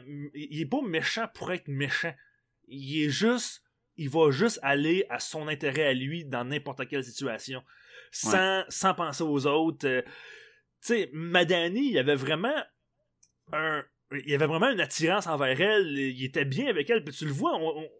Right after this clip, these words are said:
Speaker 1: on, on sent qu'il est pas tout à fait, tu sais, il est pas froid tellement avec elle, mais il va avoir tué son partenaire de,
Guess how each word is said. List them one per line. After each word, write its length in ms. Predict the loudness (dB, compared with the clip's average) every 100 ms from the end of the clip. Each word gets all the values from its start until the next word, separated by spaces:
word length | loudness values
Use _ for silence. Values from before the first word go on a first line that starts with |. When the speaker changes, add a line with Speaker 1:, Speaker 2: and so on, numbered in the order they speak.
| _
Speaker 1:
on, 360 | -20 -16 -4 -2
on 40 |
sent 240 | 0 0 2
qu'il 260 | 2 2
est 60 | -4
pas 240 | 8 8
tout 160 | 8 0
à 120 | 0
fait, 720 | 0 2 4 6 2 0 -4 -4 _ _ _ _ _ _ _ _
tu 80 | 0
sais, 40 |
il 40 | 2
est 20 |
pas 140 | 2
froid 440 | 0 -4 2 2 2
tellement 200 | -2 -4
avec 240 | -2 4
elle, 240 | 4 4 0
mais 420 | 2 2 0 -8 -6
il 120 | 0
va 120 | 0
avoir 240 | 4 4
tué 300 | 2 0 0
son 180 | 0 -2
partenaire 720 | -4 0 2 6 6 6 4
de, 220 | 4 2